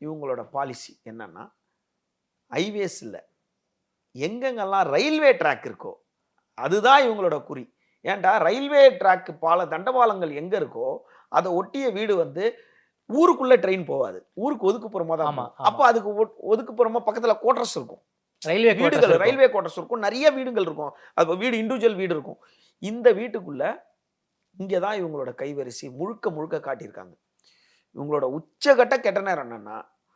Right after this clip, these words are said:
Speaker 1: கோயம்புத்தூர்ல பதினெட்டு வீட்டுல கொள்ளடிச்சிருக்காங்க.
Speaker 2: ஓ.
Speaker 1: இந்த பதினெட்டு வீட்ல முன்னூத்தி எழுபத்தி ஆறு சவரனை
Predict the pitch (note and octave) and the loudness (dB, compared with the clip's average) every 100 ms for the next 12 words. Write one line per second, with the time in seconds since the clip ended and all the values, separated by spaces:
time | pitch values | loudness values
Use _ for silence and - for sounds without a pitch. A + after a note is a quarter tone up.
0 | _ _ - G3 C4+ B3 - D#3 D3 A3+ | _ _ -4 -2 0 -2 -6 -8 -10 -12
1 | - - E3 C4+ B3 - E3 D#3+ - F3+ | -12 -6 -6 -6 -14 -12 -12 -12 -12 -8
2 | C3+ G#2 - G#2+ A2 - F2+ D#2+ C#2+ _ | -8 -8 -14 -12 -12 -14 -20 -20 -20 _
3 | _ _ F#2 D2 _ _ _ _ G#2+ - | _ _ -16 -16 _ _ _ _ -16 2
4 | F3+ D4 D4+ B3 G3+ G3+ D3 D3+ D#3 F#3+ | 6 6 4 -2 -6 -6 -2 -2 -2 -4
5 | D4+ E4+ E4 C#4 A3+ A3+ A#3+ F#3+ G3+ F3+ | 0 0 0 2 6 10 10 8 2 4
6 | D#3+ C#3+ - D#3+ A3 G3 | 4 2 -2 -2 -2 -2